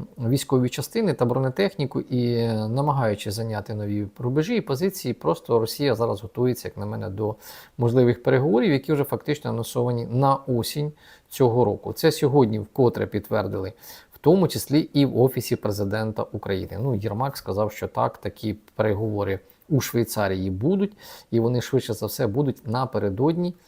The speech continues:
проведення виборів у Сполучених Штатах Америки. Чим завершаться, звісно, ці переговори,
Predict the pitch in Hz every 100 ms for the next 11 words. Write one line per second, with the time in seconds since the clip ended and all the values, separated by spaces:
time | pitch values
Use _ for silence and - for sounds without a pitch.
0 | _ - 113 113 127 120 104 95 139 151
1 | 143 135 139 - 113 113 113 - 104 -
2 | 98 - 107 101 90 90 - - - -
3 | _ - 170 143 143 185 185 147 127 139
4 | 131 120 - 110 - 113 104 113 110 104